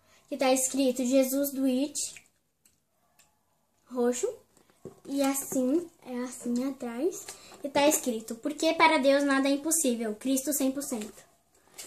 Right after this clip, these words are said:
Eu vou mostrar pra dentro pra vocês. Tá escrito vida, Cristo, vida cem por cento abençoada.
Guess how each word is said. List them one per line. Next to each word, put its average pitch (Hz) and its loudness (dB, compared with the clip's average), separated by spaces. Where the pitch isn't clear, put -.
Eu 254 -4
vou 247 2
mostrar 247 0
pra 240 -4
dentro 233 -4
pra 240 -6
vocês. 240 -4
Tá 262 -2
escrito 254 2
vida, 285 2
Cristo, 285 -2
vida 269 4
cem 269 2
por 285 2
cento 262 -2
abençoada. 262 0